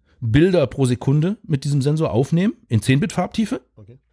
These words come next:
Speaker 1: Wenn man noch mehr Dynamikumfang braucht, also zwölf Bit, dann fällt es auf zwanzig Bilder pro Sekunde roundabout. Und wenn man noch, noch höheren Dynamikumfang braucht, mit vierzehn Bit auslesen, dann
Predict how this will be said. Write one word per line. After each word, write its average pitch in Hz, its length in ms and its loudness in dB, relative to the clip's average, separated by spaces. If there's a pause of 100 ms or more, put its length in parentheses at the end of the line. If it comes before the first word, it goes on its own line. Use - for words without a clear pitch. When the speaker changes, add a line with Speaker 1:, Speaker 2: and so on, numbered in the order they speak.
(200)
Speaker 1:
Wenn 123 180 2
man 113 180 4
noch 143 180 4
mehr 165 120 4
Dynamikumfang 147 720 0
braucht, 147 200 -2
also 92 160 -4
zwölf 139 380 0
Bit, 143 240 -2 (320)
dann 117 240 2
fällt 123 280 2
es 110 60 -2
auf 87 120 -6
zwanzig 170 340 2
Bilder 143 260 2
pro 147 160 -2
Sekunde 139 380 0
roundabout. 127 540 -2 (340)
Und 117 100 -2
wenn 110 100 4
man 104 200 4
noch, 135 180 4
noch 160 220 2
höheren 123 600 2
Dynamikumfang 117 600 2
braucht, 104 220 -2
mit 98 100 -2
vierzehn 113 360 2
Bit 104 240 0 (200)
auslesen, 104 640 2
dann 101 360 0